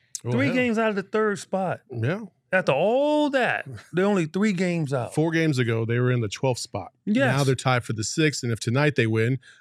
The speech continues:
Speaker 1: they could possibly move up to the fi-, fifth or even fourth. It's,
Speaker 2: Yes.
Speaker 1: it's really crazy how, how, listen, I've been saying since day one that the West was, was too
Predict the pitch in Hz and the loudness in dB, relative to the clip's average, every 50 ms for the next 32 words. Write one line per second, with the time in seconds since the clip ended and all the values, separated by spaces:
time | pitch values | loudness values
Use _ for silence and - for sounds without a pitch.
0 | - - 104 117 120 117 120 - 117 117 120 120 - 123 120 120 110 120 117 117 | -14 -6 -4 -2 0 0 0 0 0 0 0 0 0 0 0 0 2 0 0 0
1 | - - 110 104 98 - - 123 139 - - 139 143 147 - 117 123 127 139 180 | -2 -2 -4 -4 -4 -4 -4 -4 -4 -4 -2 -2 -2 -2 -2 -2 0 0 0 0
2 | 165 127 101 - - 160 185 151 - - - - 139 208 247 262 254 202 - - | 0 -4 -4 -2 0 0 0 -2 -4 -8 -6 -2 0 2 2 2 0 0 -2 -6
3 | - - - _ - 151 - - 240 254 214 - - 170 160 165 165 139 147 139 | -14 -16 -6 _ 0 0 0 2 2 2 2 2 0 0 0 0 0 0 0 0
4 | 135 123 135 139 135 139 135 135 131 127 127 123 - - - - - 120 - 143 | 0 2 2 2 2 2 2 2 2 0 0 -2 -6 -10 -10 -8 -6 -2 0 0
5 | 139 139 135 131 127 135 - 156 151 147 143 127 - 120 120 135 143 151 156 139 | 2 2 2 2 0 0 -2 -2 0 0 0 0 0 0 0 0 2 0 0 -2
6 | - 160 160 151 147 135 - 131 127 - - 135 127 127 127 127 127 120 117 117 | -2 -2 -2 -2 -2 -2 -4 -6 -6 -2 0 0 2 2 2 2 0 0 0 0
7 | 113 101 - 113 110 127 135 127 - - - _ _ _ _ _ _ _ - 123 | -2 -2 -2 0 0 0 0 -2 -4 -8 -16 _ _ _ _ _ _ _ -4 -2
8 | 123 123 120 110 101 - - - 135 120 120 113 101 - - - - 170 170 160 | 0 0 0 -2 -4 -8 -8 -4 -2 0 0 0 -2 -4 -6 -4 -2 0 2 2
9 | 160 160 151 147 139 131 | 4 4 4 2 0 0